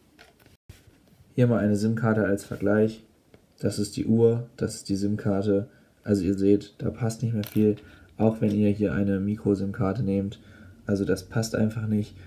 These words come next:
aus dem Grund, weil erstens keine Anschlüsse da sind und zweitens muss ja auch die Technik noch irgendwo verbaut sein. Deshalb passt die sim-Karte da nicht rein.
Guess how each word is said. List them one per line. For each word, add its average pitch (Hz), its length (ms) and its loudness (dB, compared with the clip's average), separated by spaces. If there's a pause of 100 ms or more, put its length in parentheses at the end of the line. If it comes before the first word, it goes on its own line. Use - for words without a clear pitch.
(200)
aus 107 200 0
dem 104 120 0
Grund, 104 160 4
weil 104 100 2
erstens 110 400 0
keine - 200 0
Anschlüsse 107 440 0
da 101 220 2
sind 101 180 -2
und 101 140 -6
zweitens 104 480 0
muss 101 180 -4
ja - 80 -4
auch - 60 -10
die - 100 -6
Technik 117 340 -4
noch - 140 -6
irgendwo 110 300 -4
verbaut 95 420 -2
sein. 95 280 -4 (380)
Deshalb 107 460 4 (120)
passt - 340 -4
die 92 80 -4
sim-Karte 98 360 -2
da 90 120 -2
nicht 90 260 -8
rein. 82 200 -8